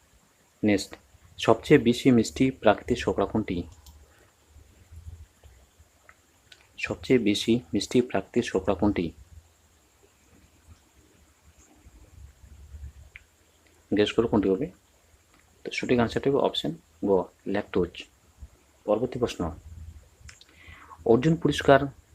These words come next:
যে বছর চালু হয়, অর্জুন পরিষদ কোন সালে চালু হয়? তো সঠিক আনসারটা হবে অপশন গ, উনিশশো একষট্টি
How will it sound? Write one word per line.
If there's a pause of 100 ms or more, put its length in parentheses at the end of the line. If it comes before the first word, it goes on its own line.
(120)
যে
বছর
চালু
হয়, (1700)
অর্জুন
পরিষদ
কোন
সালে
চালু
হয়? (3750)
তো (100)
সঠিক
আনসারটা
হবে (100)
অপশন (600)
গ, (360)
উনিশশো
একষট্টি